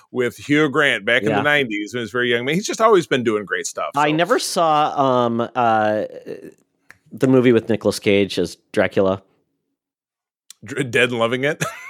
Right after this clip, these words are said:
Speaker 2: No, no, it was the, it was,
Speaker 1: <laughs>
Speaker 2: uh,
Speaker 1: I know.
Speaker 2: his, his, uh, minion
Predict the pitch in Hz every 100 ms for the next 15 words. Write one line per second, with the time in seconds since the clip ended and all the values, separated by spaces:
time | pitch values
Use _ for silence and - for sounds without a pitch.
0 | - - 151 165 151 147 143 139 131 135
1 | 139 131 139 123 123 127 147 143 131 127
2 | 127 117 117 131 127 120 - - - 160
3 | 151 123 135 113 110 135 110 98 90